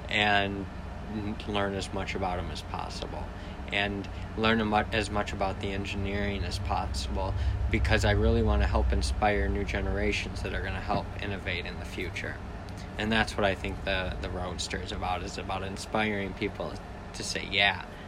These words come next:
I can actually work on something that's useful and awesome." So,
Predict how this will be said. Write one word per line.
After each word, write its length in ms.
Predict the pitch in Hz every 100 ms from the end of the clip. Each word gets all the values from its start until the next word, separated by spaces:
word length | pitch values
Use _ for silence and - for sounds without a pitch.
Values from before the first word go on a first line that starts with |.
| -
I 140 | - 113
can 240 | - 117
actually 480 | 110 117 - - 113
work 300 | 107 110 -
on 160 | 104 101
something 420 | - 101 107 98 - - - 117
that's 320 | 113 - - - - -
useful 640 | 123 131 139 - 127 127 - -
and 520 | 101 104 101 92 - - - - - - -
awesome." 560 | 95 92 - - - 104 135 - - - - -
So, 240 | -